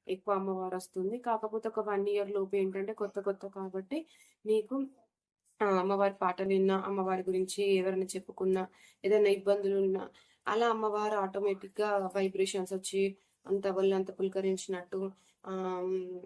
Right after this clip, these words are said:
మన కళ్ళు తిరిగి పడిపోవడం అట్లాంటివి జరుగుతుందండి. కొత్తగా వచ్చే వాళ్ళకి ఒక వన్ ఇయర్ వరకు,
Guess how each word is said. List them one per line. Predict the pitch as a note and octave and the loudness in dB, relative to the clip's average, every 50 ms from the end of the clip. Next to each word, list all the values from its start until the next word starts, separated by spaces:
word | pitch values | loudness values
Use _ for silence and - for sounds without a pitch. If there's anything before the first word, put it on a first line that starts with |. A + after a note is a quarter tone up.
| - - - | -12 -6 -2
మన | G3 G#3 G#3 G3+ | 0 2 2 2
కళ్ళు | G3 G3 A3 G3+ G3+ G3+ | 2 2 4 4 4 4
తిరిగి | G3 G#3+ G3 F#3+ F#3+ | 4 2 2 2 0
పడిపోవడం | - G3 F#3 F#3 F3+ - G3 F#3+ F#3+ | -2 -2 -2 -2 -2 -4 -8 -8 -8
అట్లాంటివి | - F#3 G3 G3 F#3+ F#3+ G3 F#3+ | -8 -6 -4 -2 -2 -2 -4 -6
జరుగుతుందండి. | - F#3+ F3+ F3 - F#3 - F#3+ F#3+ F#3+ F#3+ F#3 F3+ F3+ F#3 G3+ C4 C#4+ - - _ _ _ - | -6 -6 -8 -8 -10 -10 -6 -2 -2 0 0 -2 -2 -6 -6 -6 -6 -6 -8 -12 _ _ _ -6
కొత్తగా | G#3 G3+ G3+ - G3 F#3 F#3+ | -6 -4 -4 -2 -2 0 0
వచ్చే | F#3 F3+ - - F#3 | -2 -2 -4 -8 -8
వాళ్ళకి | F3+ F#3 F3+ F3+ F#3 F3+ F#3 | -6 -4 -4 -4 -6 -6 -8
ఒక | F#3 - F3+ F3+ | -10 -10 -8 -6
వన్ | F3+ F3+ F3+ F3+ | -6 -4 -4 -6
ఇయర్ | F3+ F3+ F3 F3+ | -6 -8 -8 -10
వరకు, | F3 F3+ F3 - - - E4+ | -12 -12 -12 -8 -6 -6 -6